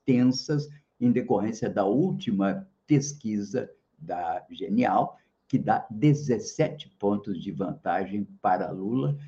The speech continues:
e a possibilidade cada vez mais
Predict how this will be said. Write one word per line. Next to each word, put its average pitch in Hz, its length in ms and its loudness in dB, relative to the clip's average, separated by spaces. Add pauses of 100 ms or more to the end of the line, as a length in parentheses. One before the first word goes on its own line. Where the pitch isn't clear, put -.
(240)
e 143 160 10
a 147 80 10
possibilidade 104 1120 -2
cada 135 360 2
vez 104 500 -4 (220)
mais 98 640 -4